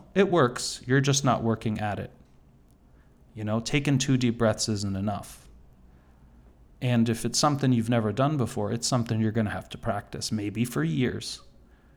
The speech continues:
But wouldn't you rather have the rest of your life be more intentional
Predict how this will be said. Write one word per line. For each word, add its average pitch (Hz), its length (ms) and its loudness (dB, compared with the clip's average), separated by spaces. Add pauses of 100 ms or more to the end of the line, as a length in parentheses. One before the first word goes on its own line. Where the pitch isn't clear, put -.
(120)
But 110 200 0
wouldn't 131 340 4
you 135 60 2
rather 123 300 6
have 113 320 2
the 110 80 -2
rest 113 260 2
of 107 120 -2
your 110 120 2
life 107 460 0 (1160)
be 120 160 -2
more 120 360 6
intentional 117 960 0